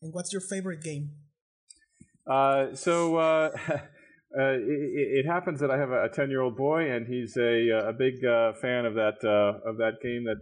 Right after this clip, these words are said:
Speaker 2: uh, pretty much every ten-year-old boy plays in, in this country. <laughs> You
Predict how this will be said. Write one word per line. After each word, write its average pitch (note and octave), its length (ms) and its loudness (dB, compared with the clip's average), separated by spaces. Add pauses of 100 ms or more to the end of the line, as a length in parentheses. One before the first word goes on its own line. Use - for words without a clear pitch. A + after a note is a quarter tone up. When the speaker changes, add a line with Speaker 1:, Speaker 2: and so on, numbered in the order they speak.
Speaker 2:
uh, G#2 260 0
pretty A#2+ 160 -4
much A2+ 200 -4
every A2 220 -2
ten-year-old A2 460 -6
boy G#2+ 200 -2 (120)
plays A2 400 0
in, G#2+ 340 -6
in G#2 200 -6
this C#3 120 -2
country. D3 480 -4
<laughs> A#2 60 -4 (680)
You C3+ 200 -2